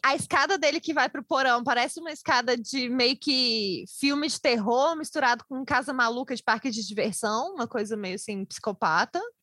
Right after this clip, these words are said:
Que ela é de um mármore todo colorido, que se você tiver bêbado vai parecer que tá tudo girando. O porão dele é o clássico porão estadunidense de homem man cave, né? Tem, só que rico. Então tem, tipo, cinema, bar, essas coisas.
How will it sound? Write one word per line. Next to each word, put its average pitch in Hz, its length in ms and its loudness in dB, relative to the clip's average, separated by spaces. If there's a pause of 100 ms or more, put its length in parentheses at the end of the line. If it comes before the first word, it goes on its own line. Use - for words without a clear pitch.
(640)
Que - 60 0
ela 233 160 4
é 285 40 2
de 247 120 0
um 262 60 0
mármore 262 420 2
todo 269 240 -4
colorido, 254 480 0
que - 80 -14
se - 80 -6
você 277 180 -2
tiver 247 300 -2
bêbado 226 400 0
vai 220 100 -4
parecer 233 320 -2
que - 60 -12
tá 214 140 0
tudo 233 240 -6
girando. 240 600 -2 (400)
O 330 120 4
porão 359 440 4
dele 302 240 4
é 285 80 6
o 294 60 4
clássico 320 400 2
porão 277 380 2
estadunidense 262 800 0
de 226 180 -2
homem 247 340 2
man 240 240 -2
cave, 269 520 2
né? 254 360 0
Tem, 226 320 -2 (1040)
só 269 140 0
que - 100 -2
rico. 311 320 -2 (440)
Então 240 180 -4
tem, 240 140 0
tipo, 240 340 -2
cinema, 240 640 2
bar, 214 360 2
essas 220 220 -6
coisas. 294 400 -2